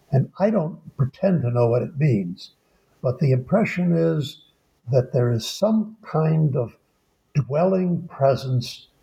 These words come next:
of the divine in the midst of this people. And they will not be the same again. And wherever they pack up and go, this tabernacle, unlike Solomon's temple, is portable.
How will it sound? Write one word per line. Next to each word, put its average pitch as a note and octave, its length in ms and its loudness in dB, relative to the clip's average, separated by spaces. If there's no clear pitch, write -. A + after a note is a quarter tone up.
of A2+ 140 6
the A#2+ 100 2
divine C3 680 0
in B2 140 0
the A#2+ 60 0
midst B2+ 480 -2
of A2+ 140 2
this A2 200 2
people. - 640 -2
And B2 160 -2
they B2 120 4
will A#2 180 -2
not C#3+ 420 -2
be D3 120 2
the B2+ 140 0
same B2 600 0
again. G#2 520 0
And A#2 180 4
wherever F3+ 420 0
they E3 160 0
pack - 360 -4
up D3+ 180 -2
and B2+ 180 0
go, C3+ 380 0
this - 160 4
tabernacle, D#3 760 0
unlike C#3 340 2
Solomon's D3 580 -2
temple, C3 500 -2
is C3+ 160 0
portable. - 500 -2